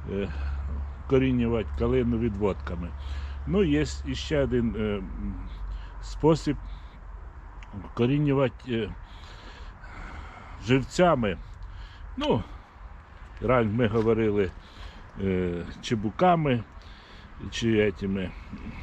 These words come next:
черенками. Ну, тепер переходимо на український,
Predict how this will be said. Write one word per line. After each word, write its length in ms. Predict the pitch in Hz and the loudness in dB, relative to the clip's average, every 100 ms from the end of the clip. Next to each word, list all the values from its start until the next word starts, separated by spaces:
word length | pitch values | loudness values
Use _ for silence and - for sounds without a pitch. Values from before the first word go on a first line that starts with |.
| - - | -12 0
черенками. 800 | 123 113 110 151 165 156 139 120 - - - - - - - | 2 4 2 6 6 6 0 -2 -10 -16 -16 -14 -14 -12 -4
Ну, 220 | 117 165 | 0 0
тепер 440 | - 117 135 127 104 - - - - | 0 -2 0 0 0 -6 -8 -6 2
переходимо 640 | 120 117 131 117 110 107 | 4 4 2 2 2 4
на 140 | 107 | 4
український, 840 | 107 - 113 113 95 - - 90 | 2 2 2 2 2 -2 -2 -2